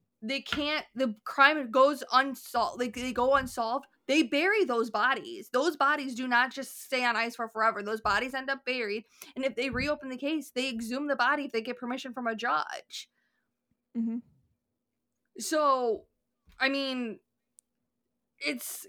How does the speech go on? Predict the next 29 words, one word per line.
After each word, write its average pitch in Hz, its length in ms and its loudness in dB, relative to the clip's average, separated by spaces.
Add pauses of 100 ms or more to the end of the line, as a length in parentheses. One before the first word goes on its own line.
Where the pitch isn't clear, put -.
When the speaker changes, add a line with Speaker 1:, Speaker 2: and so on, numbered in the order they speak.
Speaker 1:
kind 302 300 0
of, 269 100 0 (140)
I 254 80 -2
guess 285 200 2
it 302 100 -4
just, 285 280 -6 (1000)
this 311 160 -2
is 370 100 0
why 359 160 4
the, 294 260 -2
the 277 140 -4
story, 269 420 -2
the, 240 340 -4 (180)
uh, 233 160 -8
doing 254 240 -4
the 285 80 -4
actual 247 380 -2
news 220 220 -6
articles 233 420 -2
are 226 120 -6
so 233 760 -4
hard, 220 540 0 (300)
because 269 260 -2
you 233 320 -4
don't 254 400 2 (180)
know 240 520 2
the 226 140 -2
full 226 380 -2
story. 214 800 -4